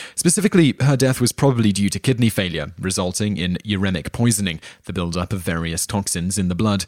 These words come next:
causing a variety of complications. She also gained significant water weight during this time, as you might expect from kidney failure.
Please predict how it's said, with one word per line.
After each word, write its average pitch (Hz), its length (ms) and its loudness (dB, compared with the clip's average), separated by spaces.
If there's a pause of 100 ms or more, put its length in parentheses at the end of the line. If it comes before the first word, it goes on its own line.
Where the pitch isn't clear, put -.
(120)
causing 92 380 0
a 85 60 -4
variety 85 480 -2
of - 80 -10
complications. 82 760 -4 (360)
She - 120 -2
also 170 260 2
gained 117 320 4
significant 98 500 -2
water 107 260 4
weight 87 300 0
during 92 240 0
this 90 120 -2
time, 95 460 -2
as 90 160 -6
you 98 60 -4
might 85 160 -6
expect - 380 -6
from 78 120 -10
kidney 82 240 -8
failure. 85 400 -4